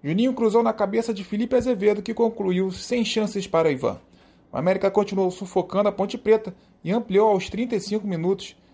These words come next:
Depois de bela troca de passes, Alê apareceu sozinho para chutar rasteiro e fazer o segundo. Com dois a zero no placar, o Coelho voltou para o segundo tempo esperando a Ponte Preta,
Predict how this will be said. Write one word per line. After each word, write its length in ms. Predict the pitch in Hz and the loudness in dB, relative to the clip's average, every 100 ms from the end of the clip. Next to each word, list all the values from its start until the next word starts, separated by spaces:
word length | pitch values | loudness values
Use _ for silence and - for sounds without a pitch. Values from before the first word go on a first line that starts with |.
| _ - | _ -16
Depois 320 | - 185 190 | 2 2 4
de 80 | 185 | 2
bela 260 | 190 190 | 4 4
troca 300 | 190 185 196 | 2 0 -2
de 80 | 214 | -4
passes, 480 | - 196 202 190 180 | 0 2 0 -2 0
Alê 240 | 190 196 | 2 2
apareceu 480 | 220 190 170 165 180 | 2 2 2 -2 -4
sozinho 440 | 214 240 175 190 | 0 0 0 -4
para 220 | 190 196 190 | -2 0 0
chutar 240 | 190 160 | -2 0
rasteiro 440 | 190 196 - 143 | 0 -2 -4 -4
e 20 | 151 | 0
fazer 340 | 151 143 127 | 0 0 -2
o 60 | 131 | -4
segundo. 480 | 156 147 104 73 - - _ _ _ | -6 -6 -8 -10 -16 -20 _ _ _
Com 100 | - | -2
dois 160 | 170 220 | 2 4
a 60 | 226 | 4
zero 220 | 226 226 | 2 2
no 80 | 226 | 2
placar, 400 | 220 208 214 226 | 0 2 2 2
o 40 | |
Coelho 220 | 226 233 | 2 2
voltou 300 | 214 208 220 | 2 2 2
para 180 | 214 214 | 2 0
o 20 | |
segundo 320 | 202 214 208 | 0 -4 -4
tempo 280 | 196 208 208 | -2 -4 -4
esperando 400 | 220 240 220 240 | -4 0 2 2
a 40 | 233 | 0
Ponte 280 | 180 202 | -2 -4
Preta, 360 | - 220 226 | -2 0 0